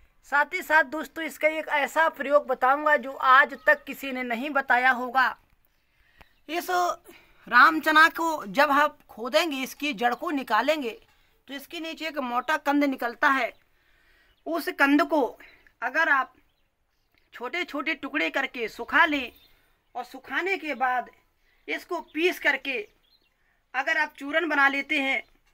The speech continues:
और उसमें त्रिकटु चूरन मिला लेते हैं, यानी कि सौंठ, पिपली और काली मिर्च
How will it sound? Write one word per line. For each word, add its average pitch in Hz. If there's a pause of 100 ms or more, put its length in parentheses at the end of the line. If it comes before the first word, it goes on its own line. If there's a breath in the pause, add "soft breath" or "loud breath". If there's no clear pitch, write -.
(220)
और 311
उसमें 302
त्रिकटु 339
चूरन 302
मिला 247
लेते 220
हैं, 208
यानी 269
कि 262 (360)
सौंठ, 302 (180)
पिपली 285
और 277
काली 254
मिर्च 294